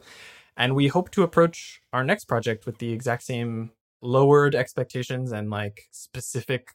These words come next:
goals as we approach Triangle Agency. Like, we want our next thing to be something that is telling a specific story, is aiming at people who are gonna like it, and is set up to succeed if it,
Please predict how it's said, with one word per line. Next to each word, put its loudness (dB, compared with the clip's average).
goals -4
as -6
we -6
approach -8
Triangle -2
Agency. -12
Like, -18
we -6
want 0
our 0
next -2
thing -4
to -6
be -6
something -8
that -12
is -8
telling 2
a 2
specific -8
story, -4
is -10
aiming -4
at -4
people -4
who 0
are 4
gonna 0
like 0
it, -2
and -6
is -10
set -2
up -2
to 0
succeed -6
if -6
it, -16